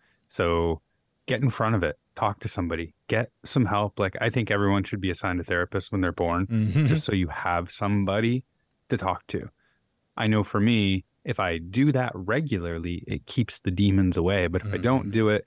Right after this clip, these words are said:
Speaker 1: sometimes the demons rear their head. So, like, even if you're not in trouble or you're not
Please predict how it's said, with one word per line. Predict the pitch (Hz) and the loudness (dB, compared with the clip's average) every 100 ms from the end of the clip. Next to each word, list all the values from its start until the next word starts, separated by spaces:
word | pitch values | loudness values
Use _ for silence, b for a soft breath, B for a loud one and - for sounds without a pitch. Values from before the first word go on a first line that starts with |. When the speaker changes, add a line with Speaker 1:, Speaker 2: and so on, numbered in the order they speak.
| b b b | b b b
Speaker 1:
sometimes | - 104 92 98 87 | -2 -2 0 -2 -2
the | |
demons | 87 95 90 85 | 0 0 0 -2
rear | 90 87 | -2 -2
their | 78 80 | -4 -4
head. | 87 78 80 | -4 -6 -8
So, | - 85 80 82 | -2 -2 -2 -2
like, | 90 110 | -4 -2
even | 120 143 | 2 2
if | 147 | 0
you're | 160 | 0
not | 165 160 - _ _ | 2 0 -2 _ _
in | - 131 | 0 2
trouble | 120 - 110 92 82 | 2 0 -2 -2 -6
or | |
you're | 98 95 | -6 -4
not | 101 101 95 | -2 -2 -4